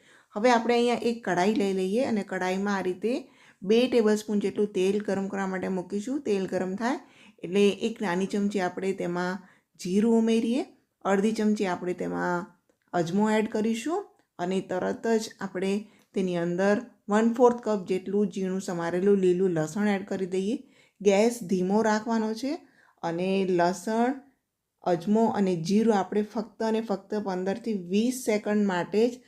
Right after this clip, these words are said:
સાંતળવાનું છે અને ત્યારબાદ આપણે તેની અંદર આ જે ચટણી આપણે, અ, ગ્રાઇન્ડ કરી છે તે ઉમેરવાની છે અને તેને પણ આપણે પંદરથી વીસ સેકન્ડ માટે જ આ રીતે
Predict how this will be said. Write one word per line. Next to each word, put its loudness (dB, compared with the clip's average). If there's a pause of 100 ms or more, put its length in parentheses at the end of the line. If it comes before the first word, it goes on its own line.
(200)
સાંતળવાનું -2
છે -4
અને -4
ત્યારબાદ 0
આપણે -4
તેની -6
અંદર -2 (460)
આ -2
જે 0
ચટણી 2
આપણે, 0 (280)
અ, -8 (300)
ગ્રાઇન્ડ 0
કરી 0
છે 0
તે -2
ઉમેરવાની -2
છે -4 (420)
અને -4
તેને -2
પણ -6
આપણે -4 (300)
પંદરથી -2
વીસ -2
સેકન્ડ -2
માટે -2
જ -14 (480)
આ -2
રીતે 0